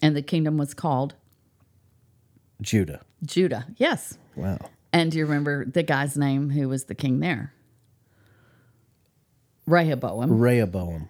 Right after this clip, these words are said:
Speaker 1: And
Speaker 2: Uh,
Speaker 1: who
Speaker 2: what are the, what are the chances of that?
Speaker 1: And who is he?
Speaker 2: He's, uh, Solomon's son.
Speaker 1: Yes.
Speaker 2: Okay.
Speaker 1: So, so God told Solomon, "I'm gonna take the kingdom from your family,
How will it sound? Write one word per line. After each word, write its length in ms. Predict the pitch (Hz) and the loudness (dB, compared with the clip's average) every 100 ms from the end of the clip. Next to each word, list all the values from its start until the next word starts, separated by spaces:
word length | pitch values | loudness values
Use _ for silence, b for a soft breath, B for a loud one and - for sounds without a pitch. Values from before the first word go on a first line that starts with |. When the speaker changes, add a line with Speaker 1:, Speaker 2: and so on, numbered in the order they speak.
| - | -2
Speaker 1:
And 200 | 151 156 | 0 2
Speaker 2:
Uh, 140 | 147 | 2
Speaker 1:
who 200 | 156 160 | 2 2
Speaker 2:
what 100 | 214 | 2
are 40 | 185 | 2
the, 80 | 139 | 0
what 220 | - 214 | -2 0
are 40 | |
the 80 | 120 | 0
chances 420 | - 92 90 90 | 0 -2 -2 -8
of 80 | 85 | -10
that? 240 | 80 - - | -8 -8 0
Speaker 1:
And 140 | 160 | 2
who 80 | 175 | 2
is 160 | 190 175 | 2 0
he? 320 | 170 143 - _ b b b b b b b | -2 -2 -6 _ b b b b b b b
Speaker 2:
He's, 400 | - 135 123 - | 0 2 2 0
uh, 100 | 107 | -2
Solomon's 440 | - 98 90 87 - | -2 -2 -2 -4 -6
son. 160 | 62 156 | -6 0
Speaker 1:
Yes. 420 | 160 120 - - | 0 -2 -8 -8
Speaker 2:
Okay. 80 | - | 0
Speaker 1:
So, 280 | 220 180 175 B B B | 4 4 2 B B B
so 140 | 208 | 0
God 320 | 175 208 233 208 | 2 4 2 0
told 240 | 202 160 | -6 -2
Solomon, 340 | 165 151 131 - | 0 0 0 0
"I'm 140 | 151 | 0
gonna 440 | 160 156 147 135 - - | 0 0 0 -2 -4 -10
take 280 | - 180 170 | 0 0 0
the 60 | 160 | -2
kingdom 300 | - 160 147 | 0 0 0
from 160 | 147 | 0
your 100 | 147 | 0
family, 540 | 139 135 127 113 123 | 0 0 0 -2 -6